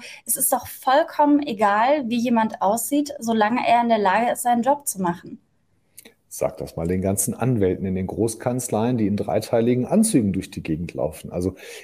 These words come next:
Speaker 2: in vielen hat das ja sich geändert, aber bei den Wirtschaftsprüfern, Anwälten und bei den Business Consultants, äh, à la McKinsey und Boston Consulting ist Aus-, Outfit und die, die Uhr am Handgelenk bei den Männern, äh, und die Handtasche bei den Frauen ja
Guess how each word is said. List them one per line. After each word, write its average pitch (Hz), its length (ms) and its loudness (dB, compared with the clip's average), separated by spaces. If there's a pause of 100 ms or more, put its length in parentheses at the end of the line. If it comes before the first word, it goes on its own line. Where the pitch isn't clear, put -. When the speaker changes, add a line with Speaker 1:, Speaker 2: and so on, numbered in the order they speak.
Speaker 2:
in 101 140 -2
vielen 139 380 4
hat 156 120 2
das 139 140 2
ja 131 320 6
sich 120 280 -2
geändert, 117 320 2
aber 98 120 2
bei 98 100 0
den 101 140 0
Wirtschaftsprüfern, 127 520 0
Anwälten 117 400 2
und 110 60 -2
bei 104 100 2
den 101 160 2
Business 110 340 0
Consultants, 110 840 0
äh, 101 320 0 (100)
à 107 100 2
la 101 200 2
McKinsey 110 680 0
und 98 160 -2
Boston 104 360 -2
Consulting 104 600 0
ist - 340 -4 (120)
Aus-, 120 320 2 (120)
Outfit 151 500 2
und 117 260 -2
die, 104 80 -6
die 110 220 0
Uhr 127 300 6
am 113 160 0
Handgelenk 113 540 2
bei 110 100 4
den 104 160 4
Männern, 131 380 2 (600)
äh, 107 180 4
und 110 180 2
die 104 80 6
Handtasche 101 340 -2
bei 98 100 6
den 98 140 2
Frauen 104 300 0
ja 104 80 2